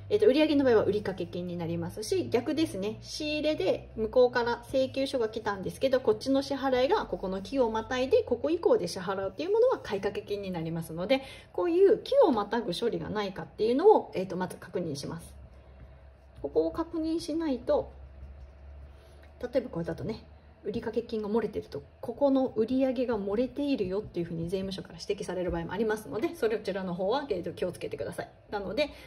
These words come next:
まず経理を終わらすのと、えっと、現金と通帳の残高が合ってるか、ズレがないかどうか、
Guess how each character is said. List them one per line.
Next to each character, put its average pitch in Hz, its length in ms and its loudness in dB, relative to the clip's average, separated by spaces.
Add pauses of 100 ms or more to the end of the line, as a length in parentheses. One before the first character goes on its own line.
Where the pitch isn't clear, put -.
(180)
ま 294 160 2
ず 320 260 -2
経 196 180 4
理 165 140 -4
を - 220 -6
終 175 80 2
わ 170 100 2
ら 170 100 -8
す - 120 -14
の 160 160 -10 (100)
と、 - 260 4 (460)
え 196 300 -6
っ 180 60 -8
と、 180 240 -8 (880)
現 233 220 4
金 214 220 -4
と 294 200 0
通 196 200 0
帳 185 160 -6
の 180 140 -6
残 202 160 0
高 190 160 -2
が - 120 -4
合 269 40 2
っ 277 100 -2
て 196 80 0
る - 80 -4
か、 - 120 -8
ズ 214 100 2
レ 220 80 6
が 180 100 2
な 214 140 -2
い 240 80 -4
か 170 80 -8
ど 180 160 -2
う 160 40 -6
か、 - 200 -10